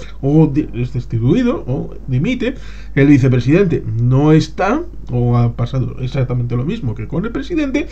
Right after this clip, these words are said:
y entonces tendríamos al presidente del Senado como, eh, una, mm, suerte de figura. Bueno,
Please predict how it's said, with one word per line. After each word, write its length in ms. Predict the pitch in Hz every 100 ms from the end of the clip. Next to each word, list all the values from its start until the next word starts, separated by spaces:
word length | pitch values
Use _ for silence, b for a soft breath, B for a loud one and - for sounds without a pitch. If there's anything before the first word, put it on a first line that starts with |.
| B B
y 280 | 175 208 - - - -
entonces 460 | 143 165 147 202
tendríamos 560 | 147 151 175 180 240 240
al 140 | 190
presidente 500 | - 120 120 160 196
del 420 | 165 - 196 220
Senado 540 | 202 226 220 226 190 - B B B B B
como, 400 | 147 147 170 165 82 127
eh, 140 | 135 131 - 55 -
una, 200 | 143 160
mm, 520 | 139 123 107 127 127 123
suerte 360 | - 147 151
de 240 | 139 151 - - - - - -
figura. 420 | 143 139 139 185
Bueno, 280 | 165 147 135